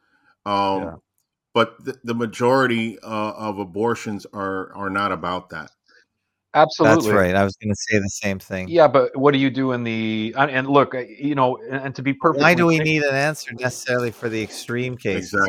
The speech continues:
Speaker 1: Exactly.
Speaker 2: that is what people do bring up every single time.
Speaker 1: Exactly.
Speaker 3: Yeah,
Speaker 2: The
Speaker 3: no, but
Speaker 2: most
Speaker 3: listen.
Speaker 2: extreme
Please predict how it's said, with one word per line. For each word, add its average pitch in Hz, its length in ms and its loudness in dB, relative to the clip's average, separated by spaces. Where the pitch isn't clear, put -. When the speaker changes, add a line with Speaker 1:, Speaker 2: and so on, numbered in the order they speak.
Speaker 1:
Exactly. 110 40 -4
Speaker 2:
that 143 240 4
is 139 240 2
what 120 180 -6
people 110 200 -6
do 107 200 -6
bring 101 300 -6
up 101 200 -6
every 101 240 -6
single 90 320 -12
time. - 280 -10
Speaker 1:
Exactly. 80 340 -6
Speaker 3:
Yeah, 127 160 4
Speaker 2:
The 127 80 -4
Speaker 3:
no, 160 80 8
but 127 120 6
Speaker 2:
most 131 100 4
Speaker 3:
listen. 170 280 -2
Speaker 2:
extreme 120 240 -4